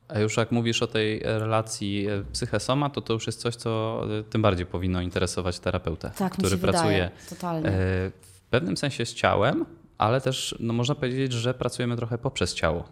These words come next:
Speaker 2: Mhm.
Speaker 1: nie? Z jakby całą, całą resztą naszego, naszego organizmu. Em, no i właśnie, tutaj już mam w głowie kilka różnych rzeczy, o których byśmy mogli,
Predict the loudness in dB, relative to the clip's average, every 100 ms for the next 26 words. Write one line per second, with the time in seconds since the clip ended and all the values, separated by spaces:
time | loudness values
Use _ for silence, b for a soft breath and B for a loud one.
0 | 0 2 2 0 0 0 -2 -6 -4 -4
1 | -2 -4 -2 0 0 -2 -2 -6 -2 0
2 | 4 2 2 0 0 0 0 0 -2 -2
3 | -4 -4 0 0 2 0 0 0 0 -2
4 | B B B B B B B 0 2 4
5 | 4 4 2 -2 -4 -2 2 4 4 2
6 | -2 0 0 2 0 -2 -2 0 2 0
7 | -4 -2 0 2 2 2 2 0 -2 -4
8 | -4 -4 -4 -2 -2 -2 -4